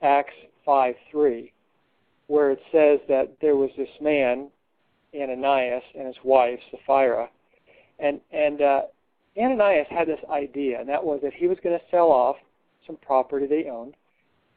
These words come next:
and, and give it to the apostles for the building of the church. And, uh, it was a good desire. And he went and told them this, and he did this. And then Scripture says in Acts five three that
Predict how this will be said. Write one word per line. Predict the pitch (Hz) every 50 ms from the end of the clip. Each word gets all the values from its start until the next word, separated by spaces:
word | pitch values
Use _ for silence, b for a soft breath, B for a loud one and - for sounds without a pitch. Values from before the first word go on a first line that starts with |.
| _ _ -
and, | 151 147 143 143 139 139 - -
and | 160 147 143 143 -
give | 156 156 147 165
it | 180 - -
to | 151
the | 135 147
apostles | 147 - - 226 240 220 214 - - 113 - - _ -
for | 139
the | 127 120 -
building | - 131 131 135 139 131 123
of | 123 135
the | 143
church. | - - 262 220 - - - - - _ _ _ _ _ _ _ _ _ _ _ _ _ _ _ _ -
And, | 156 156 156 156 151 151 147
uh, | 143 139 143
it | 180
was | 175 170
a | 190
good | 185 233 240 214
desire. | 214 190 196 202 240 262 202 113 98 - - _ _ _ _ _ _ _ -
And | 151 143
he | 143
went | 139 147 165 - -
and | 180 165
told | - - 156 143 131
them | 131 123 120
this, | 120 139 - -
and | 131 123
he | 120 110 127
did | 120 -
this. | - 117 127 - - _ _ _ _ _ _ _ _ _ _ - 147
And | 151 196
then | 247 262 269 -
Scripture | - - 277 - - - 190 - - -
says | 147 135 135 131 131 131 - -
in | - 156 139 135 135 -
Acts | 143 131 127 - - -
five | - 135 131 127 - _ _ -
three | - 165 156 143
that | 131 135 127